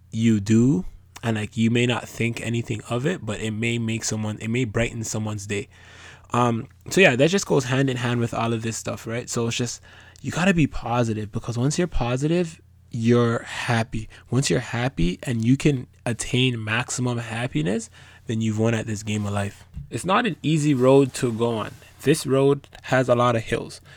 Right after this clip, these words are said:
You're going up, you're gonna go down. You're gonna go up, then you're gonna go up, and then you're gonna go down. It's not gonna be a straight path. That's something that you are going to have to realize, but it's worth taking the trip for. And once you get there,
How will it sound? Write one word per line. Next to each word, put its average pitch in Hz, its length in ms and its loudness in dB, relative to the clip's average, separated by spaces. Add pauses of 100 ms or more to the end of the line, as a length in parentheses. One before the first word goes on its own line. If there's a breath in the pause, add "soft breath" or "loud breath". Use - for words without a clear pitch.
(260 loud breath)
You're 101 80 -8
going 127 240 4
up, 151 340 4
you're 107 160 -6
gonna 110 220 -2
go 107 120 -2
down. 92 300 -8
You're 101 160 -10
gonna 113 220 -4
go 113 160 0
up, 165 240 2 (200)
then 113 140 -4
you're 110 80 2
gonna 113 180 0
go 110 200 2
up, - 300 0
and 110 140 -4
then 107 140 -2
you're 104 140 -2
gonna 104 200 -4
go 104 160 -8
down. 104 220 -8 (480 loud breath)
It's 131 240 -2
not 175 300 0
gonna 147 260 4
be 135 600 2 (360)
a 123 80 2
straight 131 380 0
path. 139 560 4
That's 123 220 2
something 135 320 2
that 117 180 0
you 117 200 2
are 110 140 0
going 113 300 -2
to - 160 -6
have 110 320 2
to 107 140 -6
realize, 123 840 0
but 110 340 4
it's 113 240 -4
worth 110 400 -2
taking 113 400 2
the 104 80 -6
trip - 300 -8
for. 156 260 -2 (320 soft breath)
And 104 140 -6
once 117 280 -4
you 110 80 -4
get 110 280 -4
there, 175 260 -2